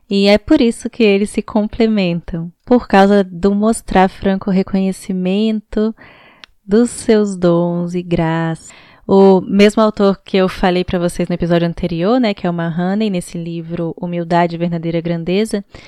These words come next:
ele fala justamente isso, que só quando nós apreciamos as evidências da graça na vida dos outros é que a gente pode ser verdadeiramente eficaz em ajudar na correção de atitudes e no crescimento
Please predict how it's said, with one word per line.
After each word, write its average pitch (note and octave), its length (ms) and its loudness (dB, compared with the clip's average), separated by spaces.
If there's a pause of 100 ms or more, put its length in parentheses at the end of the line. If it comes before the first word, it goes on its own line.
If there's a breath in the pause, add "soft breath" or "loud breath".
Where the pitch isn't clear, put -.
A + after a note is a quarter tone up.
(340 loud breath)
ele A3 200 2
fala A#3+ 280 4
justamente B3+ 760 0
isso, A3+ 400 0
que - 200 -2
só C4 320 2
quando C4 360 0
nós A3 220 0
apreciamos F#3+ 720 0
as F#3+ 140 0
evidências G3+ 960 0
da A3+ 180 2
graça F3 600 0
na F3+ 160 -4
vida G3+ 340 -2
dos F3+ 240 -6
outros F#3 540 0 (340 loud breath)
é G#3+ 100 4
que B3 120 0
a - 20 4
gente A#3+ 260 0
pode G#3+ 360 2
ser G#3+ 200 -2
verdadeiramente A3+ 960 0
eficaz F#3 640 -2
em F#3+ 160 -2
ajudar F#3 500 -2 (320 soft breath)
na G3 100 2
correção A3 800 0
de F#3 100 -2
atitudes E3 680 -6 (260 soft breath)
e F#3 80 -6
no F#3+ 120 -2
crescimento G3+ 1000 -6